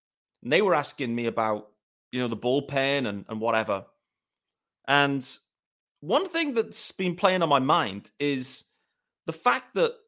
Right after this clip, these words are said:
the Marlins do have a load of really good lefty relievers. They do. And so at the back end of these games, they end up going, "You see a heavy dose of lefties. Heavy dose of lefties."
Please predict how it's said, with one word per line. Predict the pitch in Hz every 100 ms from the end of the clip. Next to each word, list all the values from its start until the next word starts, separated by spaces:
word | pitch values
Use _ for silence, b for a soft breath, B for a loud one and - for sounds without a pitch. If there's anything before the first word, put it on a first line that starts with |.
| _ -
the | 160
Marlins | 165 220 233 175 151 -
do | - 196 226
have | 151 127
a | 131
load | 127 135 196 139 113
of | 104
really | 117 143 147 127
good | 113 127 120
lefty | 117 117 - 110 98 - _ -
relievers. | 113 107 101 87 95
They | 175 226
do. | 349 269 110 - _ _ _ _ _
And | -
so | - 202
at | 185
the |
back | - 233 262
end | 254 214
of | 180
these | 147 131 -
games, | 208 143 101 104 -
they | 123 160
end | 220 214
up | 170 -
going, | 165 156 120 110 - _ _ _ _ _
"You | -
see | 180 - 202
a | 170
heavy | 180 185 196
dose | 170 185 165 -
of | 135
lefties. | 127 143 202 - 127 - - - _ _ _ _ _
Heavy | - 214 262 269
dose | 156 110 -
of | 101
lefties." | 98 - - - -